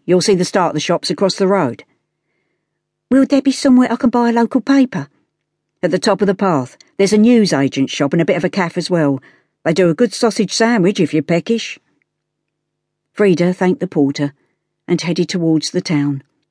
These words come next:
She could do with a bite to eat, but had to be careful with her money until she'd found herself a job and had her first pay packet. Tall,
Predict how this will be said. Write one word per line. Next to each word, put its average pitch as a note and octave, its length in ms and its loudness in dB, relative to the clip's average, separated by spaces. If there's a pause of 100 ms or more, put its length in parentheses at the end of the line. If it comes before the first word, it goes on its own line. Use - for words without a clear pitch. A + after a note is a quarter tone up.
(580)
She - 160 -6
could E3 140 -8
do E3 160 -2
with F#3 120 -4
a F3 60 -2
bite C#3+ 260 -4
to C#3+ 160 -4
eat, D3+ 280 -6 (340)
but - 120 -8
had F#3+ 140 -4
to F#3 60 -10
be F#3 100 -2
careful F#3+ 380 -4
with F3+ 120 -2
her F#3+ 80 0
money F3 380 0
until D3+ 220 -2
she'd - 180 -6
found E3+ 220 -2
herself D#3+ 320 -6
a E3 60 -10
job E3 340 -4 (220)
and F#3+ 100 -4
had F#3 120 -2
her F3 60 0
first F3 360 -4
pay F#3+ 240 -2
packet. - 480 -10 (1500)
Tall, G#3 440 0